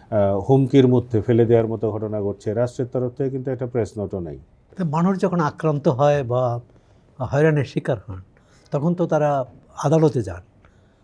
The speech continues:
Speaker 2: আদালতে প্রতিকারটা পাচ্ছেন কিনা?
Speaker 1: আদালতের
Speaker 2: বা
Speaker 1: প-,
Speaker 2: আদালতে যাওয়ার তার
Speaker 1: পরিস্থিতি
Speaker 2: নির্ভয় পরিবেশ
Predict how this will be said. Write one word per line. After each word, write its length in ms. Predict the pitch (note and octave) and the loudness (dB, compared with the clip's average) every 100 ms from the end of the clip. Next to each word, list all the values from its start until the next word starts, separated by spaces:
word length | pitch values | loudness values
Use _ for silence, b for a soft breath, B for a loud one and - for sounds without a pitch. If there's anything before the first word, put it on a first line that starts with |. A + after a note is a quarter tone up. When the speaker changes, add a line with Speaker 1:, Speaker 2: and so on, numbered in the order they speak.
| b | b
Speaker 2:
আদালতে 340 | C#3+ D#3 D3+ | 2 4 4
প্রতিকারটা 520 | D#3 C#3+ C3+ B2+ A#2+ A2+ | 0 -4 -4 -4 -4 -6
পাচ্ছেন 400 | G#2+ - - G2+ | -6 -8 -10 -14
কিনা? 240 | G#2+ - _ _ _ _ _ _ B2 | -16 -20 _ _ _ _ _ _ -2
Speaker 1:
আদালতের 540 | C3+ C#3+ D3 C#3 D3 C#3 | 0 2 2 2 0 0
Speaker 2:
বা 40 | - | 2
Speaker 1:
প-, 60 | C#3+ | 2
Speaker 2:
আদালতে 500 | C3+ D3+ D#3 D3+ C#3+ | 6 6 4 4 2
যাওয়ার 520 | C#3 C#3+ D#3+ D3 C#3 b b b | 4 8 8 6 0 b b b
তার 220 | - C3 C3 | 2 4 6
Speaker 1:
পরিস্থিতি 340 | A#2+ B2 D3+ | 4 4 2
Speaker 2:
নির্ভয় 300 | B2+ D#3 G2+ | 4 4 4
পরিবেশ 420 | C#3 B2 B2 - | 2 2 -2 -6